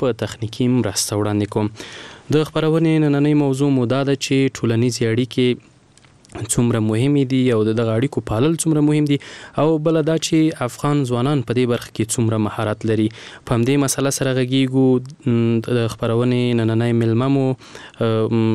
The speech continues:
له نیکه مرغه سټوډیو ته راغلی، زموږ من-، بلنه یې منلې. مدني فعال، د نړیوالو چارو کارپو او همداراز د امریکا د متحده ایالتونو د اریزونا پوهنتون،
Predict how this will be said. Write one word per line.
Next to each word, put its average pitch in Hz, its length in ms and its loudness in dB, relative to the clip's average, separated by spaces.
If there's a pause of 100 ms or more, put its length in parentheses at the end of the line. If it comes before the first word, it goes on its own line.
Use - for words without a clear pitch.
(140)
له - 20 -2
نیکه 113 300 -2
مرغه 113 420 -2
سټوډیو 110 380 -2
ته 110 100 -2
راغلی، 127 360 0
زموږ 127 220 -2 (120)
من-، 113 200 0 (320)
بلنه 110 240 2
یې 107 140 0
منلې. 160 300 2 (480)
مدني 135 320 2
فعال، 135 420 -2
د 120 240 2
نړیوالو 117 360 0
چارو 117 300 -2
کارپو 110 580 0
او 120 140 2
همداراز 117 500 -2
د 117 80 -2
امریکا 110 580 0
د 110 140 0
متحده 110 320 -2
ایالتونو 117 500 0
د 120 80 -2
اریزونا 113 560 0
پوهنتون، 113 680 0